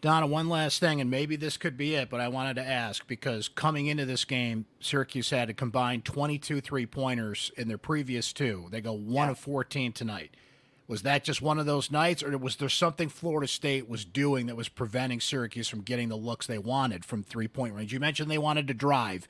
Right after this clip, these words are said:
Speaker 1: and take advantage of that, but,
Speaker 2: Th-,
Speaker 1: man,
Speaker 2: they
Speaker 1: one of fourteen is, is still pretty bad regardless.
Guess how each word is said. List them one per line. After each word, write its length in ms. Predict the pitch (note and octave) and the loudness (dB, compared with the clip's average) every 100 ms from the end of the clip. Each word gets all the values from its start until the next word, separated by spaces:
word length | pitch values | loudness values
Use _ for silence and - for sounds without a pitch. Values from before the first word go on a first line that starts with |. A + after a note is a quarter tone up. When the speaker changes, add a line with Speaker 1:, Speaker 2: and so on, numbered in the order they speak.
| - - | -20 -12
Speaker 1:
and 100 | A2+ | -6
take 160 | B2+ C3 | -2 -2
advantage 420 | A#2 B2 B2 A2+ | -2 -2 -2 -4
of 60 | A2+ | -2
that, 320 | C3+ A#2+ F#2+ - | -2 -2 -4 -8
but, 180 | G#2+ | -8
Speaker 2:
Th-, 320 | C3 F#3 F3 - | -8 -8 -10 -8
Speaker 1:
man, 140 | - C3 | 0 4
Speaker 2:
they 100 | - | 6
Speaker 1:
one 140 | D#3 | 4
of 100 | D#3 | 2
fourteen 540 | - E3 C#3+ D#3+ E3 C3+ | 2 4 4 6 6 4
is, 260 | G#2 - | 0 -4
is 140 | A#2 - | -6 -2
still 180 | D3 | 0
pretty 240 | A#2+ C3 A2 | 2 2 0
bad 260 | G#2 A#2 | 0 -2
regardless. 600 | G2 F#2+ G2+ E2+ - - | -2 -4 -4 -6 -10 -12